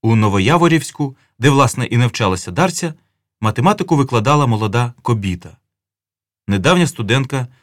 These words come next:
Рената Степанівна, вона ж пані Реня. Якби пані Реня якимось дивом зустрілась із Банзаєм, вони б, безперечно, могли б переговорити не одну годину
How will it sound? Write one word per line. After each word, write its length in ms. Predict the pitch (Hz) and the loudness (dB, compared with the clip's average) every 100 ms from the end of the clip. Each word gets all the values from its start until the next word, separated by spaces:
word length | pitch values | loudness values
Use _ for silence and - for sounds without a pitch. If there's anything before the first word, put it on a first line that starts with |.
| _ | _
Рената 420 | 95 101 123 139 127 | -4 0 0 0 -4
Степанівна, 720 | - - 127 90 82 78 78 _ _ _ | -4 -2 0 0 -4 -12 -16 _ _ _
вона 240 | - 104 175 | -4 0 0
ж 100 | - | 0
пані 300 | 139 139 123 | 0 2 2
Реня. 420 | 110 87 80 - - _ _ _ _ _ _ - | 2 0 -4 -12 -20 _ _ _ _ _ _ -4
Якби 240 | 139 196 | 0 0
пані 300 | - 147 143 | 0 0 2
Реня 240 | 135 131 123 | 0 0 0
якимось 400 | 117 127 123 98 | -2 -2 -2 0
дивом 320 | 123 113 98 | 0 0 -2
зустрілась 520 | 107 - 120 104 - | -8 -4 -2 -2 -4
із 140 | 101 | -8
Банзаєм, 560 | 90 90 98 175 165 151 _ _ _ _ _ | -4 -2 0 0 0 -4 _ _ _ _ _
вони 240 | 110 175 208 | 2 4 4
б, 40 | |
безперечно, 560 | 156 - 143 165 - 139 | 2 0 2 0 0 0
могли 280 | 127 120 165 | 2 4 2
б 100 | - | 2
переговорити 680 | 123 120 123 123 139 135 | 0 0 0 0 0 0
не 120 | 120 | 2
одну 260 | 120 107 120 | 2 2 0
годину 480 | 113 104 90 78 | 0 -4 -6 -8